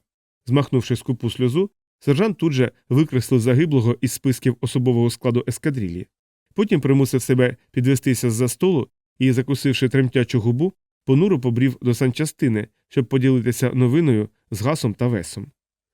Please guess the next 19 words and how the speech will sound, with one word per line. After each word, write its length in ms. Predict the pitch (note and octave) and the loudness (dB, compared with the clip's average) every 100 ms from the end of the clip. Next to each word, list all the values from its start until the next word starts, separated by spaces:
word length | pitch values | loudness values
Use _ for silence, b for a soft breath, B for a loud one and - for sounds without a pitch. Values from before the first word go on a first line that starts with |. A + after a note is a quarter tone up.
| _ _ | _ _
Сержант 380 | - B2+ C3+ A#2 | 0 2 2 0
Трезор 340 | B2+ B2 C3 | 0 2 2
розважливо 600 | B2+ B2 C3 A2+ B2 A#2 - | 0 0 -2 0 -2 -2 -6
ухилився 580 | - A#2 C3+ B2 - A2+ - _ _ | -6 0 2 0 0 -6 -6 _ _
від 120 | C3+ A#2+ | -2 0
будь-яких 440 | C3 A#2+ C3 A#2 | 0 0 -2 -2
розмов 380 | B2 A#2+ E3+ E3+ | -2 0 -2 -4
із 120 | C3 | -6
самим 320 | - C#3 C3 B2+ | 0 2 4 2
небіжчиком, 680 | D#3 D#3+ - A#2+ - G#2 - _ - | 0 -2 -4 -4 -4 -6 -8 _ -10
здрівши 600 | A2+ B2+ C3 A#2 B2+ A#2+ | -4 0 0 0 0 2
його 320 | B2+ C#3 D#3 _ - | 2 0 -2 _ -4
на 100 | C3 | -2
півдорозі 520 | A#2 B2 A#2+ B2+ A#2 | 0 0 2 2 2
від 120 | B2+ C#3 | -2 -4
штабу. 420 | - F2 - C#3 _ _ _ - | -6 -10 -12 -16 _ _ _ -2
Освітлений 520 | B2+ D3 B2+ B2 A#2+ | 0 0 0 0 0
призахідним 600 | A2+ A#2+ C3 - A#2+ A#2+ | 0 0 0 -2 -2 -2
сонцем, 440 | A2+ E3 F3+ - | -2 -2 -2 -6